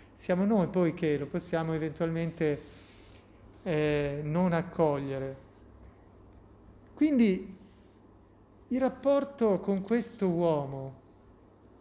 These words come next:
eh, ecco, ci fa comprendere che tutti noi abbiamo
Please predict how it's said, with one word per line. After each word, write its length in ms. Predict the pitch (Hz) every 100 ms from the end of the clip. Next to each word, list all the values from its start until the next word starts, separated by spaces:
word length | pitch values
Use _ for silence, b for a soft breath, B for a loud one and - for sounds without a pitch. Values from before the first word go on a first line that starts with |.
| - - - - - - B B B B B -
eh, 880 | 180 175 165 156 151 147 147 151 - - - - -
ecco, 200 | 185 180
ci 100 | 180
fa 160 | 196 240
comprendere 880 | - 226 226 202 160 151 151 156 151
che 300 | - 196 190
tutti 280 | 214 - 208
noi 320 | 180 156 151
abbiamo 840 | 151 151 165 165 160 160 151 -